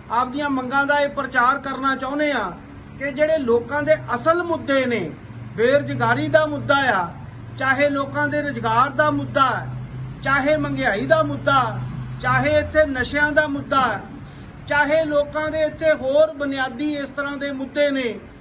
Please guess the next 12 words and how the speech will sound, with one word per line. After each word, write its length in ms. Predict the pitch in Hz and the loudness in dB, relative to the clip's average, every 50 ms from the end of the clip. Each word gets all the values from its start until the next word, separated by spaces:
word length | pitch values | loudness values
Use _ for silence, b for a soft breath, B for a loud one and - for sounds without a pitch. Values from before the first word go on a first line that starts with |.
| - - - - | -20 -20 -18 -4
ਕਿ 200 | - 294 311 311 302 | 2 4 6 6 4
ਇੱਥੇ 260 | 294 302 - 294 302 | 2 -2 -2 -4 -2
ਦੀ 160 | 302 294 311 285 | -2 -2 -2 0
ਜਿਹੜੀ 440 | 285 294 294 311 311 302 294 277 262 - - - - - - - - - - - - - - - - - - - | 2 2 2 2 0 -2 -4 -4 -6 -10 -14 -18 -20 -20 -20 -20 -20 -20 -20 -20 -20 -20 -20 -20 -20 -18 -12 -6
ਜ਼ਮੀਨ 420 | - 240 254 262 277 311 320 320 | -2 -2 0 2 0 2 2 2
ਹੈ 240 | 311 254 208 170 143 - - - - - - - - - | 2 2 0 -2 -4 -10 -14 -20 -20 -20 -20 -18 -4 0
ਉਹ 100 | 285 311 | 0 2
ਬਹੁਤ 400 | 285 285 277 262 254 311 311 311 | 2 2 0 4 4 4 4 2
ਵੱਡੀ 300 | 277 240 247 240 208 294 302 | 0 -6 -8 -4 -4 -4 -2
ਪੱਧਰ 340 | - 285 277 294 302 302 285 | -2 -2 0 0 0 0 0
ਦੇ 120 | 262 285 | 0 -2
ਉੱਤੇ 500 | 269 262 - - 285 277 269 247 240 | -4 -4 0 0 2 2 2 0 -2